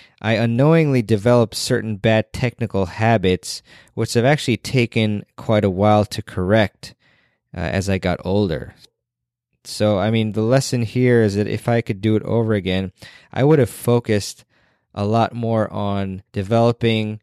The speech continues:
really good technique, really efficient footwork,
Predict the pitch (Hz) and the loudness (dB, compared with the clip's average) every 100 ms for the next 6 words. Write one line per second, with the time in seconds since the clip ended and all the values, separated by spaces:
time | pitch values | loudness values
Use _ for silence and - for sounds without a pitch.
0 | _ 101 101 113 127 123 123 117 - 120 | _ -10 -2 2 4 2 2 0 0 -2
1 | 117 123 180 - - _ _ _ _ _ | 0 -2 -2 -4 -20 _ _ _ _ _
2 | 104 113 127 120 - 131 - 107 - - | -6 0 2 2 0 -2 -2 -4 -4 -2
3 | 156 156 151 156 - - | 0 2 2 2 -4 -20